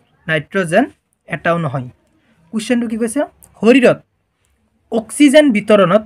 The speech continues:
কোনে সহায় কৰে, সেইটো আমাক লিখিব কৈছে। এতিয়া মনত কৰিবা, শৰীৰত অক্সিজেন বিতৰণত হিমগ্লবিনে সহায় কৰে।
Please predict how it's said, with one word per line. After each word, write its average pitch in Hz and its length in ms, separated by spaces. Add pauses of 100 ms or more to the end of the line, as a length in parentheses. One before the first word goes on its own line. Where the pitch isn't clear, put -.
(160)
কোনে 294 180 (100)
সহায় 202 320
কৰে, 220 140 (220)
সেইটো 240 240
আমাক 175 160
লিখিব 151 200 (100)
কৈছে। 147 220 (460)
এতিয়া 190 220
মনত 175 240
কৰিবা, 226 240 (400)
শৰীৰত 220 400 (600)
অক্সিজেন 220 600 (400)
বিতৰণত 220 560 (800)
হিমগ্লবিনে 196 680 (260)
সহায় 160 320
কৰে। 143 160